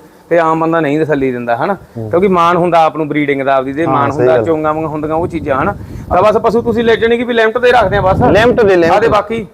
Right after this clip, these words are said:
Speaker 1: ਅੱਛਾ, ਆਹ ਉਹ, ਉਹਦੀ ਮਾਂ ਆ ਗਈ ਬੈਠ
Speaker 2: ਇਹ
Speaker 1: ਕੇ।
Speaker 2: ਜੀਵਨ ਦੀ ਹੈ, ਉੱਥੋਂ ਦੀ ਕਾਮਧੇਨੂ ਗਊਸ਼ਾਲਾ ਦੀ।
Speaker 1: ਓਕੇ।
Speaker 2: ਇਹ ਕਿ, ਇਹ ਜੀਵਨ ਦੀ ਹੈਗੀ।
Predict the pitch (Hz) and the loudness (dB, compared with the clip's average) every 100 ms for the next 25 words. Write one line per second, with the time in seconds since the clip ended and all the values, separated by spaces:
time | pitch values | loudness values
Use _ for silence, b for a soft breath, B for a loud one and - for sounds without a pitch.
0 | - - 214 208 233 226 214 214 220 240 | -6 -2 2 4 4 4 2 2 0 0
1 | 196 165 160 151 202 233 180 190 185 185 | 2 2 2 2 4 4 4 4 4 2
2 | 170 175 170 151 143 95 - 175 180 180 | 2 2 2 2 -2 -16 -4 -4 0 0
3 | 165 156 165 156 147 180 160 139 120 117 | 0 2 2 2 2 4 4 2 2 0
4 | 113 107 147 - 147 127 120 110 - - | 0 0 -2 0 0 0 -2 -6 -14 -20
5 | - - - 151 151 156 - 139 156 143 | -20 -18 -2 0 2 0 0 2 4 4
6 | 135 123 117 135 165 | 2 2 0 2 2